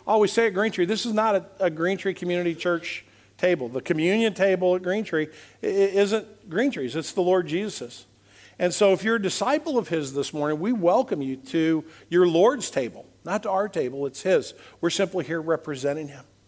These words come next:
So if you're a believer in Jesus this morning, if you've been set free by faith in Christ alone, we invite you to come to his table. If you're still wrestling with that and you're still thinking about that, we don't want you to feel under any compulsion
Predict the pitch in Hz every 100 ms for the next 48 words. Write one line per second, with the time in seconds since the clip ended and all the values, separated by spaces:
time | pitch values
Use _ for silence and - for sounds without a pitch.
0 | _ - - _ - 170 185 208 180 185
1 | 208 220 214 190 156 190 175 - 156 -
2 | 143 139 175 165 156 - 185 180 - 196
3 | 175 139 147 143 - 214 220 208 - -
4 | - - 175 165 - 202 214 - 208 185
5 | 202 196 135 131 135 156 160 143 160 -
6 | 160 147 - 151 147 139 - 185 143 -
7 | - - 180 175 - 277 269 262 - 214
8 | 170 175 170 247 185 - 190 - 180 160
9 | 127 123 120 151 160 175 196 208 208 175
10 | 185 180 175 165 175 185 196 180 220 233
11 | - 139